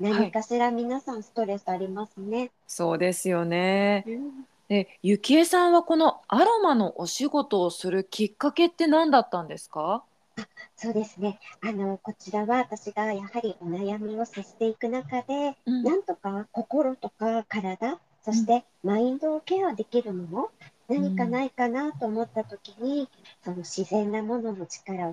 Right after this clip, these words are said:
Speaker 1: を、あの、海外にいる時実体験していたので、
Speaker 2: うん。
Speaker 1: アロマセラピーをちょっと学び始めたのがきっかけだったんです。
Speaker 2: じゃあ、海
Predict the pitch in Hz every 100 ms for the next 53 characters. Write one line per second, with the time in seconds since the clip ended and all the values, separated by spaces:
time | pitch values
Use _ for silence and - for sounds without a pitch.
0 | 214 233 214 _ _ 185 185 - 247 247
1 | 220 175 180 185 190 - - 170 - -
2 | 233 220 165 156 - 185 202 220 202 185
3 | 247 240 - - - 240 202 202 233 330
4 | 320 - 190 - - - 247 180 180 196
5 | 196 220 240 247 269 247 208 226 320 247
6 | - _ - 226 - 185 - 190 196 _
7 | 190 180 185 - 180 180 _ _ - 277
8 | 208 - -